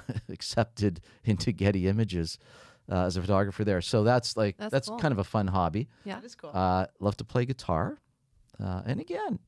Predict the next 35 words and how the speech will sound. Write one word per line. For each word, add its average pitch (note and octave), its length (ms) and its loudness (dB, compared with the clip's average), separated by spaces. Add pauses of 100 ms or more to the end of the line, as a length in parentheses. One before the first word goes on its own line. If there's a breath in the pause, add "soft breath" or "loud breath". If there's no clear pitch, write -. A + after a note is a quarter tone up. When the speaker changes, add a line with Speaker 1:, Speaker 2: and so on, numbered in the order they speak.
(160)
Speaker 1:
you C3 120 -6
know, A#2 180 -4
A A2+ 220 -2
I G#2+ 140 2
and A2 100 -2
technology G2+ 520 -4
is E2+ 120 -8
creeping G2+ 460 -6
in F2 180 -2
there D#2+ 180 -6
slowly F2+ 520 -6
Speaker 3:
Acoustic F2+ 180 -10
Speaker 1:
but - 80 -8
surely. F#2 240 -4
Speaker 3:
or F#3 580 -8
electric A3+ 560 -12
Speaker 1:
Both B2+ 400 4
Speaker 3:
or F#3 120 -12 (180)
Speaker 1:
acoustic A2+ 480 -2
and A#2 180 4
electric. G2 340 0
Speaker 3:
Oh, D4+ 200 -8
wow. C3 100 -6
Speaker 1:
Yeah, F#2 460 2 (160)
but F#2 200 -6
on G2+ 200 0
the G2 160 2
amplification A#2 720 0
side, F#2+ 340 2
there's F2 140 -2
a F#2+ 60 0
lot F#2 180 2
of E2 140 -2
modeling F2 760 0
and D2 220 -4